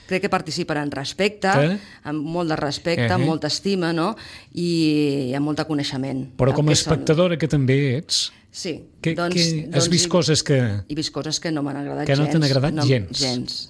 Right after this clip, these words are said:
Speaker 1: gens ni mica.
Speaker 2: És a dir, ahir
Speaker 1: Com
Speaker 2: teníem en Mico Barbagal, Diable de la Vella,
Speaker 1: Mm.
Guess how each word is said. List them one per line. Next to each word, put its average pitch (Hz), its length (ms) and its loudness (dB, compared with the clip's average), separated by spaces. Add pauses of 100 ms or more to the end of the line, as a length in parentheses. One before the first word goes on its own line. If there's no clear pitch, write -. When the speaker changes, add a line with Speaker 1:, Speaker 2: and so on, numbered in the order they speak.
Speaker 1:
gens 131 200 -8
ni 151 140 0
mica. 123 380 -6 (120)
Speaker 2:
És 127 140 2
a 131 60 4
dir, 120 160 4
ahir 139 100 4
Speaker 1:
Com - 60 -6
Speaker 2:
teníem 156 300 4
en 139 120 2
Mico 147 240 2
Barbagal, 131 580 2
Diable 123 380 2
de 113 100 2
la 110 100 2
Vella, 147 400 2
Speaker 1:
Mm. 160 40 -6